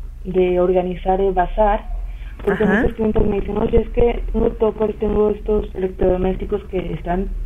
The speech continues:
Speaker 1: así como nuevos, pero me pesa tirarlos". Entonces, yo en veces les ayudo a, a reacomodarlos o a venderlos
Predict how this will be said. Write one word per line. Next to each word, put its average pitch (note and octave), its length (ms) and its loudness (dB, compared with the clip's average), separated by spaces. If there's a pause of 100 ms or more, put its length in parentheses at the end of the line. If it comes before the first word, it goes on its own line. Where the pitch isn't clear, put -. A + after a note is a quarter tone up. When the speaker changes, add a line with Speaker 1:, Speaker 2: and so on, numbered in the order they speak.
(280)
Speaker 1:
así F3 160 -2
como G3 220 -2
nuevos, F#3+ 400 2
pero F#3+ 160 -4
me F3 100 -4
pesa F3+ 240 -2
tirarlos". F#3 440 0 (680)
Entonces, G3+ 500 -2
yo A3 240 4
en A#3 120 2
veces A3 240 2
les G#3 160 0
ayudo F#3+ 360 2
a, F#3 320 0 (260)
a E3+ 120 -4
reacomodarlos E3+ 720 0 (100)
o E3+ 140 0
a D#3+ 80 4
venderlos G3+ 520 0